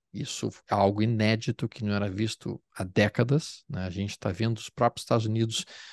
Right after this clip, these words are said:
mantendo a taxa de juros deles em um nível que pra economia deles é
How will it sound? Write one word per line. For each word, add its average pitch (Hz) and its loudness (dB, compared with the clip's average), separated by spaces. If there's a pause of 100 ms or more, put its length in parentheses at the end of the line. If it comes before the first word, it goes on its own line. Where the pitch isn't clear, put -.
mantendo 139 6
a 120 4
taxa 127 0
de 117 -8
juros 120 2
deles 117 2
em 139 4
um 139 2
nível 123 4 (420)
que - 0
pra 147 4
economia 139 0
deles 123 0
é 120 0